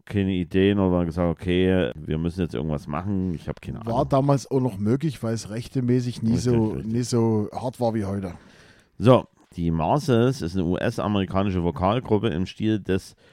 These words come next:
Speaker 1: Doo-Wop. Kannst
Speaker 2: Wie,
Speaker 1: du?
Speaker 2: wie heißt's?
Speaker 1: Doo-Wop.
Speaker 2: Doo-Wop.
Speaker 1: Doo-Wop.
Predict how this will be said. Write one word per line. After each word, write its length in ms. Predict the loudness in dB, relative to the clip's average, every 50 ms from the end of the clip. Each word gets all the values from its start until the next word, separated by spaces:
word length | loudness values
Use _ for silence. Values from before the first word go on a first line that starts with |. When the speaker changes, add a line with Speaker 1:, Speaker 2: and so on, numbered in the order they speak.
| _ _ _ _ _ -8
Speaker 1:
Doo-Wop. 580 | -2 0 0 0 2 2 2 2 2 0 -6 -18 -18 -20 _ _ _ _ _ _ _ _ _ -20 _
Kannst 220 | -8 -6 -4 -2 0
Speaker 2:
Wie, 120 | 0 0
Speaker 1:
du? 200 | 2 0 0 0 2
Speaker 2:
wie 160 | 4 6 8 8
heißt's? 420 | 8 6 4 2 -6 -10 -14 -16 _ _ _ _ _ _ -6
Speaker 1:
Doo-Wop. 380 | -4 0 2 2 2 2 -2 -8 -20 -20 _ _ _ -2
Speaker 2:
Doo-Wop. 500 | 0 2 2 4 6 4 4 4 0 -18 _ _ _ _ _
Speaker 1:
Doo-Wop. 400 | 0 2 4 4 4 4 2 0